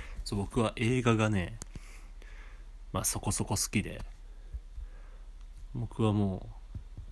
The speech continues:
インドア、あ、まあ、人と喋るのも好きだし、なんかアクティブなことするのも好きなんですけど、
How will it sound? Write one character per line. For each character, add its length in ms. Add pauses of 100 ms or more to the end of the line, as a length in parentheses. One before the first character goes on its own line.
(1400)
イ 80
ン 140
ド 260
ア、 140
あ、 40
ま 340
あ、 40
人 280
と 180
喋 320
る 100
の 160
も 140
好 60
き 200
だ 160
し、 480
な 100
ん 80
か 120
ア 60
ク 120
テ 80
ィ 40
ブ 80
な 80
こ 100
と 60
す 140
る 60
の 80
も 80
好 60
き 120
な 60
ん 60
で 60
す 100
け 100
ど、 320